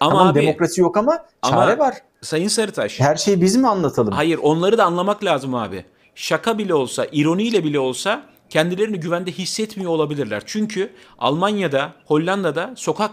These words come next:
Speaker 1: ortasında insanlar kaçırılıyor. Siyah tra-, transporterlarla insanlar kaçırılıyor.
Speaker 2: Of.
Speaker 1: Ve kaçıran ülkenin istihbarat servisi, kaçıran ülkenin İçişleri Bakanlığı, emniyet. İnsanlar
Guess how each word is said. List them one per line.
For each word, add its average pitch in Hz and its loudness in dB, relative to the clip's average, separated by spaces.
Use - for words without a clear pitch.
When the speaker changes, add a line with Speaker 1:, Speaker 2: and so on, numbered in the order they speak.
Speaker 1:
ortasında 165 -6
insanlar 160 -4
kaçırılıyor. 90 -8
Siyah 208 -2
tra-, 185 -4
transporterlarla 180 -2
insanlar 160 -4
kaçırılıyor. 87 -10
Speaker 2:
Of. 117 2
Speaker 1:
Ve 175 8
kaçıran 208 0
ülkenin 185 -4
istihbarat 175 -2
servisi, 104 -4
kaçıran 190 -4
ülkenin 175 -6
İçişleri 160 -4
Bakanlığı, 95 -6
emniyet. 160 -2
İnsanlar 214 0